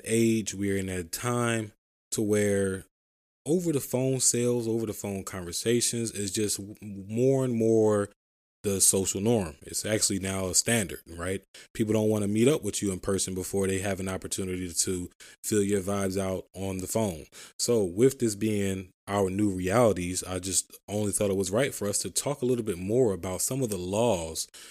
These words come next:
to being able to close over the phones. And when I say close, it doesn't always have to pertain to sales, but yes, closing just means having the end result that you had in mind, the desired result,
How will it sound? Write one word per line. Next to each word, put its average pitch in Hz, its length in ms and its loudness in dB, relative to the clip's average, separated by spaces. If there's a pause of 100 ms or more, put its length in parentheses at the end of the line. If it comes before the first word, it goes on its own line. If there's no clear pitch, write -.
(160)
to 110 80 0
being 120 260 -2
able 120 220 -2
to 101 80 -2
close 104 640 2
over 92 280 -4
the 90 120 -4
phones. 76 440 -6 (320)
And 104 220 -2
when 113 140 0
I - 20 -2
say 131 240 4
close, 139 680 2
it 101 160 -4
doesn't 127 400 2
always 120 400 2
have 113 220 0
to - 80 -14
pertain 120 400 -2
to 104 60 -2
sales, 117 560 4 (480)
but 107 280 -2
yes, 104 400 2 (120)
closing 123 520 4
just 104 240 0
means 104 500 -2 (640)
having 120 480 0
the 104 180 -2
end 135 300 0
result 127 380 4
that 110 240 2
you 123 80 0
had 117 240 0
in 104 100 -2
mind, 117 340 -4
the 110 80 0
desired 104 600 0
result, 110 420 -2